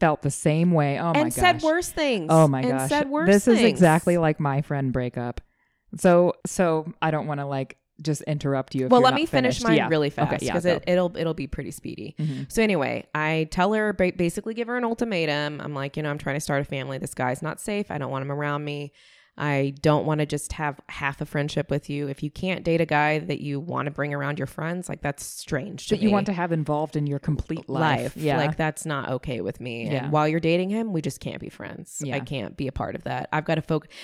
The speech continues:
Speaker 2: and for me, it was like, I've gotta draw the line for me. Like,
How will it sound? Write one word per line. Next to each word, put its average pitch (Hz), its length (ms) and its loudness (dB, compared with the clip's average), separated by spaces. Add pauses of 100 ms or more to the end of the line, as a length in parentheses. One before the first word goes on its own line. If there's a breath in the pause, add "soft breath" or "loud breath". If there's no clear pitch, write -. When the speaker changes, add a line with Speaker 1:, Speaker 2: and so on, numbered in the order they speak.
(120)
Speaker 2:
and 262 140 -2
for 285 140 2
me, 311 180 -2
it 311 80 -2
was 247 160 0
like, 202 260 0
I've 180 140 2
gotta 185 220 2
draw 147 460 0
the 156 100 2
line 135 320 -4
for 127 160 -10
me. 117 320 -8
Like, 131 200 -8